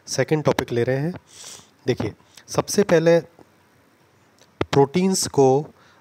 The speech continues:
आर्ने Thyssellaeus, एक Swedish biochemist हैं, जिन्होंने इसको सबसे पहले separate किया था। Electrophoresis को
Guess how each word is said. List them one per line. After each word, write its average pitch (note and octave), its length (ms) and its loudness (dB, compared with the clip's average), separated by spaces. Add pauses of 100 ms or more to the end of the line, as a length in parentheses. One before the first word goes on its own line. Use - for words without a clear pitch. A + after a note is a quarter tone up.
(120)
आर्ने D3+ 540 0 (500)
Thyssellaeus, D3+ 1000 4 (120)
एक B2+ 120 -2
Swedish - 600 0 (380)
biochemist A#2+ 640 0
हैं, C#3 200 0 (760)
जिन्होंने B2+ 500 2 (140)
इसको - 180 -2
सबसे - 360 0
पहले B2 300 0
separate - 440 -2
किया A#2+ 240 0
था। E3 180 -4 (580)
Electrophoresis D3+ 720 0
को F3+ 300 2